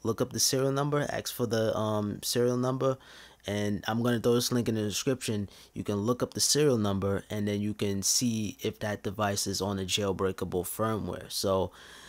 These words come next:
yeah, that's what I did. This iPhone was sealed. It was completely new. And I looked up the serial number, and I saw eleven point three, and you know what? I did it. And yes, guys, I installed the T V O S eleven beta software, so this is gonna prevent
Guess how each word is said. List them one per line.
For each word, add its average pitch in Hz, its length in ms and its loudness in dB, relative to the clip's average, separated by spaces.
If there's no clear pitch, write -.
yeah, 110 360 0
that's 107 240 2
what 139 80 0
I 127 160 4
did. 101 320 0
This 110 180 0
iPhone 123 380 2
was 110 120 2
sealed. 139 460 6
It 107 40 4
was 98 200 0
completely 104 560 0
new. 143 420 4
And 98 500 0
I 92 60 2
looked 104 240 0
up 95 80 -6
the - 80 -6
serial 143 300 4
number, 156 260 4
and 117 100 2
I 101 100 0
saw 110 260 2
eleven 107 280 0
point 110 360 -2
three, 156 420 0
and 101 320 -2
you 110 100 0
know 120 140 0
what? - 200 -2
I 101 140 -4
did 117 220 4
it. - 140 -6
And 139 140 6
yes, 165 240 6
guys, 160 320 12
I 139 80 6
installed 139 340 4
the 131 60 4
T 165 240 -2
V 160 160 4
O 143 180 8
S 139 360 4
eleven 123 460 4
beta 123 320 2
software, 131 680 2
so 117 220 0
this 120 180 0
is 120 100 -2
gonna 113 220 0
prevent 110 460 0